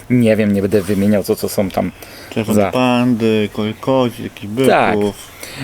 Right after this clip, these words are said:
Speaker 1: No i, e, w naszym ruchu będziemy przestawiać, e, głównego, mm,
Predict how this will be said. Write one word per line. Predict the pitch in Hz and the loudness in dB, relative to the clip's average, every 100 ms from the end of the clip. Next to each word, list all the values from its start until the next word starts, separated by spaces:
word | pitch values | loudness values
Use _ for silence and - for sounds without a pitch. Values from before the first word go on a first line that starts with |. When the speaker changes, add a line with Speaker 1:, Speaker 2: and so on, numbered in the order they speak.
| 113 | 0
Speaker 1:
No | 160 | 2
i, | 226 214 208 - - - - - - - - - - - | 4 2 0 -6 -20 -20 -20 -20 -20 -20 -20 -20 -6 0
e, | 117 107 104 - - - - - - - | 2 2 -2 -14 -20 -20 -20 -20 -16 -4
w | 117 | 0
naszym | 220 208 156 | 2 4 4
ruchu | 143 127 - 220 - - - - - - | 4 2 2 0 -2 -20 -20 -20 -16 -4
będziemy | 113 175 170 180 120 92 - - - - - - - | 0 2 4 4 2 -2 -8 -14 -20 -20 -20 -20 -4
przestawiać, | - 175 - 127 117 - - - 107 110 | 0 0 2 2 0 -2 -8 -10 -2 2
e, | 107 101 101 101 | 2 2 0 0
głównego, | 113 127 117 127 113 107 101 95 | 0 2 2 4 4 4 4 2
mm, | 101 101 92 | 0 -4 -4